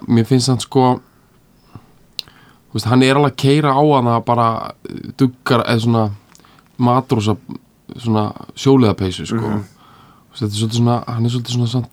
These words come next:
Speaker 1: drawing it out for you, sko.
Speaker 2: Mhm.
Speaker 1: Hann er ekki að leyfa mann að uppgöta, hann er svolítið mikið svona,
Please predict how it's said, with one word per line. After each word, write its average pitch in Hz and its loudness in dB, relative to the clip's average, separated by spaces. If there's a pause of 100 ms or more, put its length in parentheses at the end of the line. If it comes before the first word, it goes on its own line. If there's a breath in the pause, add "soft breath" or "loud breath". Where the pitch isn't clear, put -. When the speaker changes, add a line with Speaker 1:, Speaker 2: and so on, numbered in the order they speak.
Speaker 1:
drawing 156 2
it 160 -4
out 185 -4
for - -14
you, 139 -18
sko. - -20
Speaker 2:
Mhm. 98 -8
Speaker 1:
Hann 110 2
er 113 2
ekki 117 0
að 120 2
leyfa 143 4
mann 160 2
að 156 -2
uppgöta, - -6
hann 104 -2
er 113 0
svolítið 120 -2
mikið 135 -2
svona, 127 0